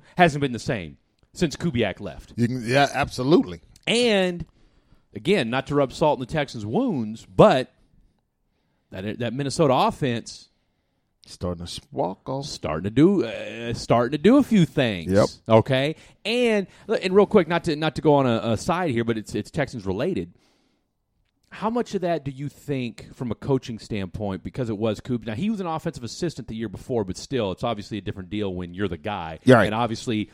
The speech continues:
Speaker 1: you know, Kevin Stefanski was the offensive coordinator the year before, before he became the, uh, head coach with the Browns. But, you know, you gotta figure, okay,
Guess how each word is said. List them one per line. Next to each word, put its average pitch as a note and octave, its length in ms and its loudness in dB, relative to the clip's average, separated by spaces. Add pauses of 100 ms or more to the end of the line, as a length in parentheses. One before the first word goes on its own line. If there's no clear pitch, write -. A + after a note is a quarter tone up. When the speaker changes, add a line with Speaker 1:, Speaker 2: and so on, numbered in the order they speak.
(160)
Speaker 1:
you C3+ 100 -6
know, G2+ 80 0
Kevin C#3 260 -2
Stefanski A#2 600 -8
was F#2+ 200 -2
the G2+ 100 0
offensive G2 220 -6
coordinator F2+ 360 -4
the E2+ 80 -8
year F2 120 -6
before, F2 320 -6
before E2+ 260 -10
he F2+ 60 -6
became E2 360 -12
the, D#2+ 260 -10
uh, D2 320 -12
head F2 180 -12
coach F2 180 -4
with - 80 -16
the C#2+ 80 -12
Browns. E2 480 -8 (1300)
But, G#2 320 0 (320)
you C#3 80 -2
know, G2+ 60 2
you B2+ 140 -2
gotta E3 160 4
figure, A#2 360 0
okay, G2 360 -2